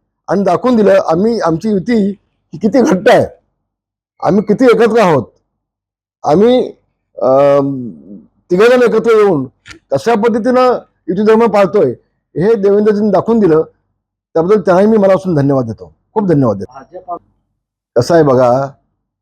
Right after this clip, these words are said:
Speaker 1: शेवटी सगळ्यांनाच काम करावं लागेल. एखादी गोष्ट, घटना घडली आणि ती पोलीस स्टेशनमध्ये घडली,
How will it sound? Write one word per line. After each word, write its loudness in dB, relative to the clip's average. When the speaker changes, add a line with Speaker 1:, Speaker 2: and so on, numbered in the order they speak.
Speaker 1:
शेवटी 2
सगळ्यांनाच 0
काम 0
करावं 0
लागेल. -8
एखादी 0
गोष्ट, 0
घटना -2
घडली 0
आणि 0
ती -4
पोलीस -2
स्टेशनमध्ये 2
घडली, -2